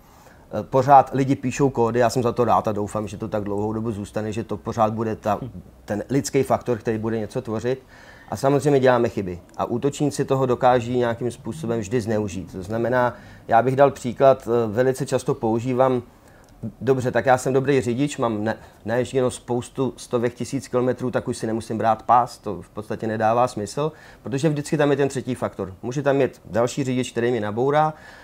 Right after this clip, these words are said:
Speaker 1: a tady se vlastně vracím tou terminologií k tomu, že pokud já budu mít operační systém Windows deset, ale nebudu dělat aktualizace, tak tam mám v podstatě nějakou zranitelnost, kterou já jsem neopečoval, a v ten moment, eh,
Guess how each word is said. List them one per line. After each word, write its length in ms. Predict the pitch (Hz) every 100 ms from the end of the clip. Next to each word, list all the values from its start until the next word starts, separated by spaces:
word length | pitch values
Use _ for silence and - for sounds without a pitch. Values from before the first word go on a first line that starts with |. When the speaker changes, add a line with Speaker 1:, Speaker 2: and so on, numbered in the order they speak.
| -
Speaker 1:
a 80 | 87
tady 200 | 120 127
se 120 | 135
vlastně 280 | 123 - 123
vracím 420 | 120 113 - 120
tou 140 | 123
terminologií 680 | 117 113 123 120 120 113 123
k 60 | -
tomu, 280 | 113 113 117
že 140 | 120
pokud 480 | 117 - 113 117 -
já 180 | 113 113
budu 240 | 117 120
mít 200 | 123 120
operační 460 | 113 120 113 127 120
systém 540 | 110 - 120 117 98
Windows 320 | 92 113 123
deset, 560 | 101 104 - 135 160 - - - - -
ale 200 | - 117
nebudu 280 | 117 117 127
dělat 220 | 127 131
aktualizace, 880 | 101 - 117 127 131 135 - 160 165 - - - - -
tak 140 | 117
tam 100 | 127
mám 100 | 127
v 60 | -
podstatě 420 | 127 127 131 123
nějakou 340 | 120 113 131
zranitelnost, 760 | 117 101 123 131 170 175 175 170
kterou 300 | - 120 117
já 100 | 113
jsem 180 | - 107
neopečoval, 720 | 104 113 139 - 143 135 123 -
a 40 |
v 80 | -
ten 160 | 120
moment, 500 | 127 156 127 113 -
eh, 380 | 104 107 98 85